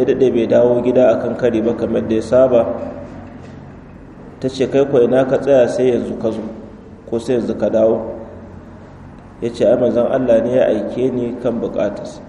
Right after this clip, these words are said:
"Ina ya aike ka, me ya ce ka je ka yi?" Ya ce, "Buƙatar manzo sirri ce, ba zan faɗa miki ba." Duk da tana mahaifiyarsa. To, da kana daga cikin masu kiyaye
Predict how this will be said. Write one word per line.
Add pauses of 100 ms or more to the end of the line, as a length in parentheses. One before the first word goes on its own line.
(1200)
"Ina
ya
aike
ka,
me
ya
ce
ka
je
ka
yi?" (1200)
Ya
ce,
"Buƙatar
manzo
sirri
ce, (180)
ba
zan
faɗa
miki
ba." (1040)
Duk
da
tana
mahaifiyarsa. (1600)
To,
da
kana
daga
cikin
masu
kiyaye